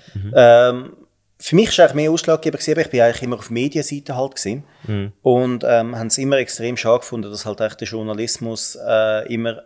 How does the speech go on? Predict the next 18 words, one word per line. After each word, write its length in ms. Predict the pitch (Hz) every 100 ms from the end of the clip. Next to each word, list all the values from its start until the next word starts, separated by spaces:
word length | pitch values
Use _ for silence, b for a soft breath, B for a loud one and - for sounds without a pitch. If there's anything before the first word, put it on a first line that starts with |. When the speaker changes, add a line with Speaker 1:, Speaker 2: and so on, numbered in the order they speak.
| _
Speaker 2:
abgekürzt 720 | - - - - 113 101 -
wird 200 | 110 98
und 140 | - 101
Konvergenzen, 800 | - 104 110 98 95 107 - 104
Redaktionen 800 | 104 107 107 - - 104 104 101
gestrichen, 580 | - 107 110 - 107 104
Leute 240 | 107 -
entlassen, 400 | 104 104 104 107
alles 260 | 104 110 113
und 120 | 107
so. 160 | 110
Speaker 1:
Mhm. 60 | 113
Speaker 2:
In 60 | 101
die 40 |
Story 300 | 98 123 120
nicht 120 | 113 117
mehr 160 | 113
wirklich, 420 | 117 123 120 117